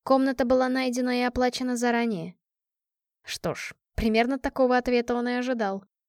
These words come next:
А если прикинуть, что Майе около тридцати или немного за,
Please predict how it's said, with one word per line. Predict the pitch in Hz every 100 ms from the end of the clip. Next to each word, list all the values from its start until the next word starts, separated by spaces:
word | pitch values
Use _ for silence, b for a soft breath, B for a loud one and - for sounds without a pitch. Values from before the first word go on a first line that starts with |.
| -
А | 202
если | 254 269 302
прикинуть, | 302 - 294 285
что | - 285
Майе | 269 240 202 202
около | 208 233 233
тридцати | 240 240 240 247 247 196
или | 190 202
немного | 214 226 226 240
за, | 247 302